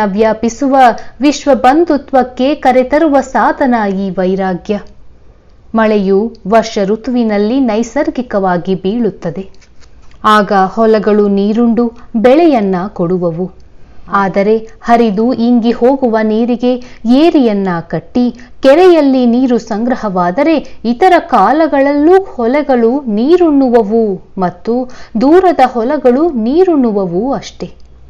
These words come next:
ಹಾಗೆಯೇ ವಾತ್ಸಲ್ಯದ ಪ್ರವಾಹಕ್ಕೆ ಶಿವಪ್ರೇಮದ ಏರಿಯನ್ನ ಕಟ್ಟಿದರೆ ವಿಶ್ವಮಾನವರ ಹೃದಯದ ಹೊಲಗಳೆಲ್ಲ ನೀರುಂಡು ಅಲ್ಲಿ ವಿಶ್ವ ಬಂಧುತ್ವದ ಅಮೃತ ಬೆಳಸು ಬರುವುದು.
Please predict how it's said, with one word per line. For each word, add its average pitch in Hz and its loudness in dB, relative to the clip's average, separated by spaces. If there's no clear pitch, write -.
ಹಾಗೆಯೇ 180 -4
ವಾತ್ಸಲ್ಯದ 214 0
ಪ್ರವಾಹಕ್ಕೆ 208 -2
ಶಿವಪ್ರೇಮದ 269 0
ಏರಿಯನ್ನ 226 -2
ಕಟ್ಟಿದರೆ 277 -2
ವಿಶ್ವಮಾನವರ 220 0
ಹೃದಯದ 233 0
ಹೊಲಗಳೆಲ್ಲ 220 0
ನೀರುಂಡು 254 2
ಅಲ್ಲಿ 240 4
ವಿಶ್ವ 240 -2
ಬಂಧುತ್ವದ 220 -2
ಅಮೃತ 269 2
ಬೆಳಸು 214 -2
ಬರುವುದು. 185 -4